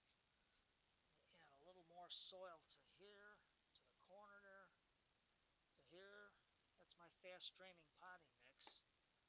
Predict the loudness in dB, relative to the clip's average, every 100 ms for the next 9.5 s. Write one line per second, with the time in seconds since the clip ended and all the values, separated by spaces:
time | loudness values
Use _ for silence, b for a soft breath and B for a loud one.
0 | -20 -20 -20 -20 -18 -14 4 6 6 0
1 | -6 -6 -2 0 4 4 2 -4 -4 6
2 | 6 6 0 6 10 10 6 -2 -14 -16
3 | -18 -20 -20 -20 -20 -20 -20 -20 -18 -14
4 | -12 -6 -4 -2 0 -2 -2 -2 6 8
5 | 8 6 -4 -2 -2 -4 -2 0 0 -2
6 | 0 -2 -2 -6 -10 -12 -18 -20 -20 -20
7 | -20 -20 -20 -20 -20 -18 -18 -18 -4 2
8 | 2 2 -4 -2 -4 -8 -4 -4 -4 -10
9 | -10 -10 -8 -8 -8